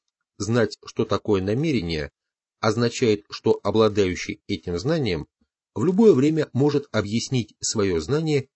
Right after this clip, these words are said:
или воспользоваться им. Нагваль, в силу своего положения, обязан распоряжаться своим знанием именно таким образом. «Что ты вспомнил?»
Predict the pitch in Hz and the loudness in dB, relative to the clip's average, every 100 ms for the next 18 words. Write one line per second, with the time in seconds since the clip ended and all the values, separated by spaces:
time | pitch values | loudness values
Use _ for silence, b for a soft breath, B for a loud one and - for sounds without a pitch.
0 | _ - 202 196 180 107 104 - 113 104 | _ -2 2 2 2 0 -2 -2 -4 0
1 | 110 110 - - 85 - _ _ _ _ | -2 -2 -6 -6 -8 -10 _ _ _ _
2 | _ _ _ _ _ _ _ _ - 110 | _ _ _ _ _ _ _ _ -4 -2
3 | 123 160 214 208 _ - - 127 95 - | 0 2 2 -2 _ -8 -2 -2 -2 -4
4 | 104 104 87 - 90 117 113 80 73 - | -2 0 -2 -2 -2 0 -2 -4 -8 -12
5 | _ _ _ _ _ _ _ - 117 165 | _ _ _ _ _ _ _ -6 0 4
6 | 208 180 170 127 120 - 123 127 165 - | 4 2 -2 -2 0 0 0 0 -2 -2
7 | - 107 104 87 117 165 151 139 - _ | -2 0 0 0 -4 -2 -2 -2 -6 _
8 | _ 147 139 120 120 101 87 110 107 - | _ -2 -2 0 -2 -2 -2 -4 -4 -6
9 | 80 73 78 - _ _ _ _ _ _ | -8 -8 -10 -16 _ _ _ _ _ _
10 | _ _ _ _ _ _ _ _ - 214 | _ _ _ _ _ _ _ _ 0 2
11 | 220 214 - 127 95 80 | 2 -2 0 0 0 -4